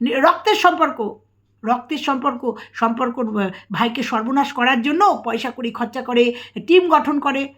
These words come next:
সেরকম জ্বলন্ত প্রমাণ আমাদের সামনে রয়েছে, কারণ সেবক দাদা নিজে বলেছেন যে সন্দীপের দিদি এগুলো করছে, পেছন থেকে কলকাঠি নাড়াচ্ছে। তো এরকম সম্পর্কও আছে তো, এরকম সম্পর্কও আছে।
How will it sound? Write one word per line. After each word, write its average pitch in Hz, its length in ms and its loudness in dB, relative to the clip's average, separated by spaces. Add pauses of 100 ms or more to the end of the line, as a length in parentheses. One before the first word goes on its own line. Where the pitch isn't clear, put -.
(140)
সেরকম 254 400 -4
জ্বলন্ত 311 420 2
প্রমাণ 311 400 4
আমাদের 277 220 2
সামনে 320 360 2
রয়েছে, 349 260 2
কারণ 254 240 0
সেবক 254 300 0
দাদা 269 200 2
নিজে 254 320 2
বলেছেন 208 460 -6 (400)
যে 208 80 -8
সন্দীপের 240 500 -2
দিদি 262 300 6 (300)
এগুলো 247 260 -2
করছে, 233 540 -4 (360)
পেছন 226 320 -2
থেকে 302 340 0 (460)
কলকাঠি 240 480 -2
নাড়াচ্ছে। 208 540 -4 (180)
তো 269 60 -10
এরকম 254 380 0
সম্পর্কও 330 480 0
আছে 311 280 4
তো, 233 320 -4 (1080)
এরকম 254 320 -6
সম্পর্কও 302 540 0
আছে। 240 440 -2